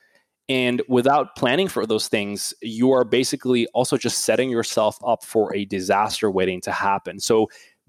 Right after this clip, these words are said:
being optimistic you're gonna succeed, like, that's almost a given. I feel like, you know, in today's day and age, I, I still hear entrepreneurs, people who are, wanna be highly successful,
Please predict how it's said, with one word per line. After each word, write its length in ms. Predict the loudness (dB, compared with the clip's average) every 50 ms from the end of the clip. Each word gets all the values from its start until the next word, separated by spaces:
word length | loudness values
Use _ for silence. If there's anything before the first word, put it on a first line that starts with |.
| -8
being 340 | -6 -2 2 2 2 2 2 2
optimistic 600 | 2 0 2 2 0 0 2 2 0 0 -2 0
you're 160 | 2 2 2 2
gonna 180 | 2 0 0
succeed, 400 | -2 -2 -4 -4 -2 -2 0 2
like, 160 | 2 0 2
that's 200 | 0 0 0 2
almost 320 | 2 0 2 0 -2 -2 -2
a 60 | -2
given. 360 | 0 2 0 0 0 -2 -8 _ _ -14 _ -4
I 100 | -4 -2
feel 220 | 0 0 2 4
like, 180 | 4 2 2 0
you 60 | 0
know, 180 | 2 2 2
in 80 | 2 0
today's 300 | 0 2 2 2 2 2
day 140 | 2 0 2
and 80 | 2
age, 220 | 0 0 -2 -2 -4
I, 180 | -6 -8 -6 -6
I 40 | -6
still 300 | -2 0 0 0 0 0 -6 -14
hear 320 | -6 0 2 2 2 2
entrepreneurs, 420 | 0 -2 -2 -4 -4 -2 -2 -2 -2
people 160 | -2 -4 0
who 80 | 0 0
are, 160 | 0 0 -4 _ -6
wanna 180 | -2 -2 0 0
be 80 | 0
highly 180 | 2 2 2 0
successful, 560 | -2 -4 -2 0 0 0 2 2 0 0 0